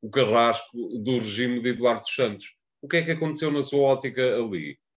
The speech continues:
Uma distração, eh, um equívoco do José Eduardo dos Santos, ou, eh, vou usar outro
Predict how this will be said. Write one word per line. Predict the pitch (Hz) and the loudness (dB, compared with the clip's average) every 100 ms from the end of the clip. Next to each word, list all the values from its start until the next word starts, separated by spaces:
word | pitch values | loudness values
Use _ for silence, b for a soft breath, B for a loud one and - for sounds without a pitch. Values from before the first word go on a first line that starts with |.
| _ _ - | _ _ -6
Uma | 139 143 | 0 0
distração, | 139 - 127 113 - 123 127 131 127 113 | 0 0 2 2 2 0 0 -4 -8 -6
eh, | 113 113 110 | -4 -2 -2
um | 123 | -2
equívoco | 123 - 117 123 113 - 113 110 | -2 -2 -4 -4 -4 -10 -8 -6
do | 92 | -6
José | 107 95 110 | -8 0 0
Eduardo | 95 104 98 | 2 0 -2
dos | - - | -4 -6
Santos, | 113 123 139 135 _ _ _ | -6 -6 -8 -12 _ _ _
ou, | 117 117 127 113 104 | 4 6 6 2 -6
eh, | 95 80 | -10 -6
vou | 90 | -6
usar | 82 95 87 | -4 -4 -4
outro | 85 82 82 80 80 78 | -6 -10 -10 -10 -10 -12